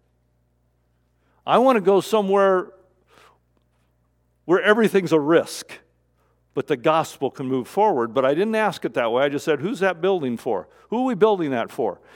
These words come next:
And Brad Wyan, the elder I just mentioned, said, "We are building that building for those who are not yet a part of our family." I'm in.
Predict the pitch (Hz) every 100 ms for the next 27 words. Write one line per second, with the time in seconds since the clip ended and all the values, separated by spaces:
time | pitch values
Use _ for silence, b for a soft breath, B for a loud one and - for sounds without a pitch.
0 | b - 131 123 143 214 208 165 123 135
1 | 175 151 147 165 160 151 147 170 - 165
2 | 135 - 139 - 208 170 120 127 B B
3 | B 147 170 220 202 135 190 208 208 185
4 | 185 180 143 185 160 139 139 131 B B
5 | - 175 151 185 196 190 175 151 147 170
6 | 175 131 151 165 113 - - b b 139
7 | - 156 143 139 135 - 143 120 101 82
8 | _ _ _ _ _ _ _ _ _ _
9 | _ _ _ _ _ _ b b b _
10 | 127 131 135 127 87